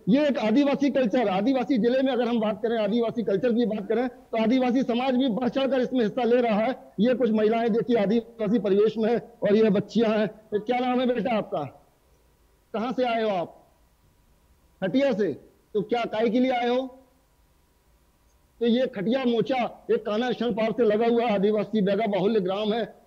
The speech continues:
यहाँ से ये आए हैं। और आइए हम इनके मुखिया से बात करते हैं, ये भी बड़े खुश हैं।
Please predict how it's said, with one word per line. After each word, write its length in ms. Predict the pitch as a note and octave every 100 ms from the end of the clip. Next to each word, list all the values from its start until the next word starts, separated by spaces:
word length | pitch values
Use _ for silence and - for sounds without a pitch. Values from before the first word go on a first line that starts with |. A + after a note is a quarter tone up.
| -
यहाँ 200 | F#3+ G#3
से 140 | A#3
ये 80 | A3
आए 220 | G#3 G#3
हैं। 180 | A3 A#3+ - - -
और 640 | G3+ G3+ G#3 A3+ F#3 - -
आइए 180 | G#3+ B3+
हम 160 | B3+
इनके 180 | A#3 A3
मुखिया 380 | A#3+ G#3+ C#4+ C4+
से 120 | C4+
बात 240 | A#3+ G#3
करते 240 | A3+ F#3+ A3
हैं, 60 |
ये 140 | G3 A#3+
भी 100 | C4+
बड़े 200 | B3 B3
खुश 280 | - C4+ B3+
हैं। 280 | B3+ -